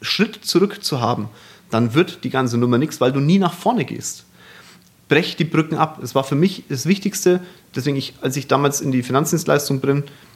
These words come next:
ich hatte keine andere Möglichkeit mehr. Ich hab meine Brücken abgebrochen. Ich hätte natürlich wieder in den Verkauf zurückgehen können, aber ich wollt's halt nicht. Hätte ich aber die Option gehabt, wär ich wahrscheinlich heute nicht mehr hier.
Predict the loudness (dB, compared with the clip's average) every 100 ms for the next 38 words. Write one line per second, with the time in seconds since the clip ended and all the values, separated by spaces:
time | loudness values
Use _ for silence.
0 | -12 -4 0 0 2 2 2 2 2 0
1 | -4 -2 0 0 -2 -6 -20 _ -16 -6
2 | -4 0 0 0 -2 -2 -4 -2 0 0
3 | 0 -2 -4 -6 -2 -2 -2 0 0 0
4 | -2 0 0 0 -2 0 -2 0 0 2
5 | 2 4 4 4 0 0 -2 -2 -10 -20
6 | -20 -20 -20 -14 0 2 4 2 2 2
7 | 0 2 2 4 2 2 0 -4 -18 -20
8 | _ 2 2 2 -2 0 -2 0 0 0
9 | -2 -4 -6 -6 -6